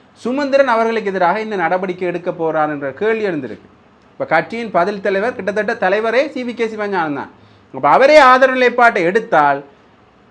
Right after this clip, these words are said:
சுமந்திரன் தொடர்பாக என்ன நடவடிக்கை எடுக்க போறார்? ஆக சி வி கே சிவஞானம் எடுக்கின்ற முடிவு கட்சியின் நிலைப்பாடாக இருந்தால் கட்சியின் நிலைப்பாட்டுக்கு எதிராக செயற்படுகிறார் என்று சுமந்திரனுக்கு மேலே என்ன நடவடிக்கை எடுக்க போகின்றார்கள்? இப்ப இரு நிலைப்பாடு இருக்கிறது. இப்ப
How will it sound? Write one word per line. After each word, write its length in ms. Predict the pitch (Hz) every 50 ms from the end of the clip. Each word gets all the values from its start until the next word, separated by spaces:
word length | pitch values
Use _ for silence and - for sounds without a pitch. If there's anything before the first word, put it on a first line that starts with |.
| _ _ -
சுமந்திரன் 520 | 247 262 294 294 277 285 277 269 254 254
தொடர்பாக 360 | 240 233 226 220 208 208 233
என்ன 140 | 233 220 208
நடவடிக்கை 400 | 196 190 185 180 170 170 165 175
எடுக்க 180 | 165 151 151 139
போறார்? 420 | 127 131 120 120 123 123 107 - - - _ _ _ _ _ _ _ _ _ _ _ _ _ _ _ _ _ _ _ _ _ _ _ _
ஆக 200 | 147 160 190 190 220 214 - - - _ _ _ _ _ _ _ _ -
சி 160 | 202 233 269
வி 120 | 277 254
கே 100 | 233 277 269
சிவஞானம் 460 | 240 254 262 254 262 262 254 247 220
எடுக்கின்ற 360 | 220 226 240 240 262 240 262
முடிவு 260 | 240 240 247 254 254 -
கட்சியின் 440 | - 175 170 170 - 277 302 294
நிலைப்பாடாக 580 | 302 294 285 254 277 277 262 262 254 240 233 220
இருந்தால் 480 | 214 208 202 196 175 151 143 139 131 131 - - - - _ _
கட்சியின் 400 | - 196 233 208 233 311 311 302
நிலைப்பாட்டுக்கு 580 | 302 302 302 285 294 294 294 285 285 269 240
எதிராக 400 | 233 240 262 277 285 277 277 277
செயற்படுகிறார் 680 | 262 269 269 262 247 254 262 254 254 254 254 247 240
என்று 180 | 240 240 277 302
சுமந்திரனுக்கு 580 | - - 269 285 311 311 320 320 311 302 294 285
மேலே 220 | 277 285 285 294
என்ன 160 | 277 269 262
நடவடிக்கை 440 | 254 247 240 233 233 226 220 202 220
எடுக்க 160 | 208 196 202
போகின்றார்கள்? 540 | 175 175 170 160 151 151 143 139 135 131 104 - - _ _ _ _
இப்ப 120 | _ _ 175
இரு 220 | 190 214 226 311 302
நிலைப்பாடு 540 | 294 285 294 294 254 - 285 277 285 381
இருக்கிறது. 340 | 370 277 233 196 185 156 143
இப்ப 180 | 123 - -